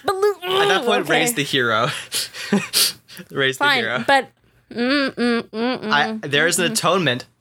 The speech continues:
Speaker 2: There is an atonement. Argue, I argue that they completely scrapped the atonement for Rise of Skywalker.
Speaker 1: I'm not
Speaker 2: but
Speaker 1: talking about the death of Luke. I'm talking about the grumpy pants Luke. Luke should not be grumpy pants Luke because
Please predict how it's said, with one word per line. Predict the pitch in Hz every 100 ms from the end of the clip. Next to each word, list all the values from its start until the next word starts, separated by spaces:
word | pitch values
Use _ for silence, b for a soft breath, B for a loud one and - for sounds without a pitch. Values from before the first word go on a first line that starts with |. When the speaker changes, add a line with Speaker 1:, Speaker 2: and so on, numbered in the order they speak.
| _
Speaker 2:
There | 139
is | 135
an | 135
atonement. | 123 135 135 135 117 - _ _ _ _ _ _ _ _ _ _ _ _ _ _ -
Argue, | 143 - 147
I | 147
argue | 151 151 147
that | 131 -
they | 131 113
completely | - 135 127 123
scrapped | - 123
the | 127
atonement | 120 120 113
for | 135 117 117
Rise | 123 117
of | 123 -
Skywalker. | - 147 117 120 -
Speaker 1:
I'm | 302
not | 392 392
Speaker 2:
but | -
Speaker 1:
talking | 427 440
about | 415 415
the | 349 254
death | - 294 349 233
of | 247 247
Luke. | 247 233 -
I'm | 233 302
talking | - 370 370 370
about | 349 330 233 214
the |
grumpy | 226 220 220 254 311 320 311
pants | 302 - 254 240 240 -
Luke. | 214 220 208 170 B B B B -
Luke | 392 381
should | - 311
not | 294 311 320
be | 320
grumpy | 311 254 294 277
pants | 294 254 254 -
Luke | 262 202 B B _
because | 320 - 359 311 294